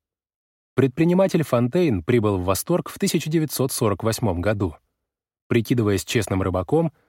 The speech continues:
он развил здесь черный рынок, а рыбный промысел использовал как прикрытие, чтобы набирать людей. Фонтейн жаждал власти и непрестанно искал способы приумножить свое влияние.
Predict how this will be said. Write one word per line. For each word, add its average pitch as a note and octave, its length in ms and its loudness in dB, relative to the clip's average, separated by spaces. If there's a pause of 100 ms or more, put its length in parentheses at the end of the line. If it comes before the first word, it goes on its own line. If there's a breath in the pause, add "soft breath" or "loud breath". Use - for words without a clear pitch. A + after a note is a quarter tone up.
(280)
он G3 180 4
развил C#3+ 400 2
здесь C3 280 0
черный G#2 400 0
рынок, A#2 420 -4 (380)
а A#2+ 120 4
рыбный G#2 320 0
промысел A#2 560 0
использовал E3+ 640 0
как - 220 -4
прикрытие, G2+ 640 -2 (220)
чтобы G#2+ 300 0
набирать G#2 360 0
людей. A2+ 420 -2 (840)
Фонтейн C3+ 600 2
жаждал A2 480 2
власти G2 580 -4 (340)
и E3 80 0
непрестанно D3 680 0
искал A2 460 -2
способы C#3 560 0
приумножить A2 680 0
свое G#2 320 0
влияние. E2 640 -4